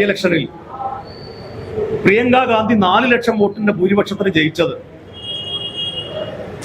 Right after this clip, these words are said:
ന്യൂനപക്ഷ വർഗീയതയുടെ വോട്ട് വാങ്ങിയിട്ടാണ് എന്ന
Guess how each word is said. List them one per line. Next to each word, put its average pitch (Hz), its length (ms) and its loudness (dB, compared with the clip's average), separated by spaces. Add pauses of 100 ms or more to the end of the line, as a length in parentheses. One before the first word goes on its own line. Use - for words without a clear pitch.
(320)
ന്യൂനപക്ഷ 254 500 6
വർഗീയതയുടെ 214 540 4
വോട്ട് 190 320 4
വാങ്ങിയിട്ടാണ് 190 640 2 (280)
എന്ന 180 140 2